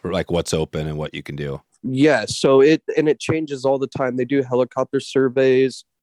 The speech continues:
Speaker 1: Oh, wow.
Speaker 2: and stuff, and they just try to get an idea of the king salmon count. And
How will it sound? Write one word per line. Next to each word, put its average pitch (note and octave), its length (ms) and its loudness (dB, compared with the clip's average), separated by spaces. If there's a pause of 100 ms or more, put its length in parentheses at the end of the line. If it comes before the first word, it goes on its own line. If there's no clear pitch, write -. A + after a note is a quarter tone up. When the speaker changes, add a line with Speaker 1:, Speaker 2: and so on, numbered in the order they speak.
Speaker 1:
Oh, G#2+ 120 2
wow. G2 340 2
Speaker 2:
and D3 260 2
stuff, C#3+ 440 2
and C#3 120 2
they C3+ 120 2
just C#3+ 340 0
try C#3+ 220 0
to C#3 80 0
get C#3 260 0
an C3+ 140 -2
idea B2 440 2
of A#2+ 140 -2 (300)
the B2 160 -4
king C3 360 -2
salmon B2+ 400 0
count. B2 440 0
And B2+ 220 2